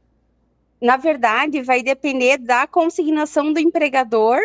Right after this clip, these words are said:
ou do órgão público. Geralmente, ele pega o dia três, quatro e um pedaço, às vezes, do dia cinco, que é a quarta-feira de cinza.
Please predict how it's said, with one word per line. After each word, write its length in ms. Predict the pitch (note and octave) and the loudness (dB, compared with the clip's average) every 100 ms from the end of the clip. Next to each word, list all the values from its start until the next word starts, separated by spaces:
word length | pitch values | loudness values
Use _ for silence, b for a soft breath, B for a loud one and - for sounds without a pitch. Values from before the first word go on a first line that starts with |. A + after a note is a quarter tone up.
| A4+ - | -4 0
ou 300 | A#3+ C#4+ E4 | 2 2 0
do 120 | D#4+ | 0
órgão 420 | D4 D4+ D4+ G#4 | 0 0 -2 0
público. 400 | F#4 B3+ G3 - - | 0 0 -2 -10 -10
Geralmente, 760 | G3+ C4 D#4 F#4+ C#4+ D4+ F4+ F4 | 0 0 2 0 -2 -2 -2 -2
ele 180 | C#4+ | -2
pega 580 | - C4 B3 B3 C4 C#4+ b b _ _ | 0 2 2 2 -2 -4 b b _ _
o 140 | - A#3 | -4 -4
dia 360 | A3 B3+ A3+ | -2 2 2
três, 520 | A3+ A#3+ A#3 C#4 F#4 | 2 0 0 2 -2
quatro 540 | - C#4+ C4+ - - - - | 0 0 0 -2 -6 -8 -4
e 140 | C#4+ | 0
um 80 | D#4 | 2
pedaço, 640 | F4 D4+ C4 B3 C#4+ - F4 | 2 0 0 0 -2 -2 -6
às 140 | C#4 | 0
vezes, 420 | C4+ C4+ C#4+ D4+ | 2 2 0 -8
do 160 | - C#4+ | -6 -6
dia 260 | C4 C#4 | 0 -2
cinco, 400 | D#4 - C4+ C#4+ | -2 -4 -6 -6
que 120 | C#4+ C#4+ | -4 -4
é 20 | |
a 60 | |
quarta-feira 680 | - C4+ - C#4 D4 C4 B3+ | 0 -2 -2 -8 -2 -2 0
de 160 | A#3 F4+ | -2 -4
cinza. 520 | - C#4 F3 D#3+ | 0 0 0 -2